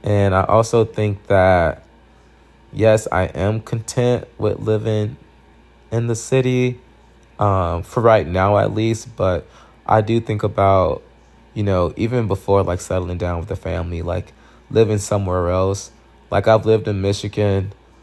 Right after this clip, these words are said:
um, but I've thought about, like, living in D C.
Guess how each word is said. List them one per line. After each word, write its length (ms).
um, 600
but 220
I've 260
thought 240
about, 380
like, 260
living 260
in 180
D 200
C. 800